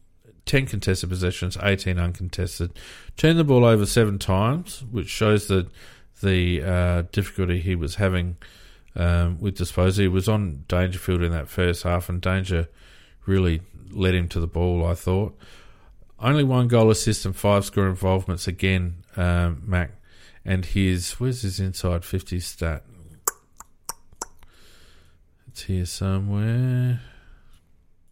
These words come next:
Uh, here we are. Uh, six inside fifties, but again, I feel, I don't feel like they're effective, are they, Mac?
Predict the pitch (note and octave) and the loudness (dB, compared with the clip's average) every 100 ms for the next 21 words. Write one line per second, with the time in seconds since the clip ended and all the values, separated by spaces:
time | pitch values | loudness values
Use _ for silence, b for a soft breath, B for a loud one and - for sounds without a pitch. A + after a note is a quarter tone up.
0 | _ - - b b b b b b b | _ -20 -20 b b b b b b b
1 | - F#2+ F2 F2 F2 E2+ E2 D2+ C#2+ C2 | -6 -2 0 2 2 0 0 -2 -6 -8
2 | - - - - - - B B B B | -12 -14 -16 -16 -16 -16 B B B B
3 | - D2+ D2 F2 F2 b b - - - | -8 -6 -4 -2 -4 b b -20 -20 -20
4 | b b b b b b b b - - | b b b b b b b b -18 -8
5 | F#2+ F2+ F2 F2 E2 - - - - - | -2 0 2 0 -2 -6 -20 -20 -14 -4
6 | - - - A#2 - G2+ F#2 - A#2 - | -2 -2 0 -2 0 2 2 0 -2 0
7 | F#2+ F2+ - G2 F#2 G2+ G#2 G2+ F#2 - | -2 -2 -2 -2 2 2 4 2 -2 -12
8 | b b b b - - - - - - | b b b b -20 -20 -20 -20 -20 -20
9 | - - G2 - B2+ B2+ A#2 A2 C3 C3+ | -20 -16 -12 2 4 4 4 2 2 2
10 | - C3+ B2 A2 E2 G#2 F#2+ F2 G#2 - | 0 4 6 4 4 4 2 2 -2 -2
11 | G2 F#2 G2 F#2+ F2 F2 G2+ - G2+ E2+ | -2 2 2 4 2 0 -6 -6 -4 -4